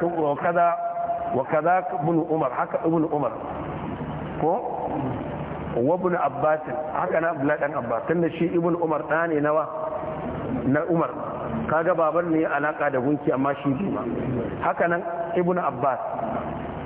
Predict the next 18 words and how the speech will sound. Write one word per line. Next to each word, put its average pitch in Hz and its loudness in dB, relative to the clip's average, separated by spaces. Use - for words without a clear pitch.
Ko? - 0
Wa 147 4
ibn 175 2
Zubair. 139 0
Wa 131 2
kullu 208 2
sigari 165 4
sahaba, 135 0
kai 147 2
dukkan 196 2
kananan 160 2
sahabban 127 0
da 147 0
a 127 -2
musulunci 143 0
aka 131 0
haife 117 0
su. 131 -6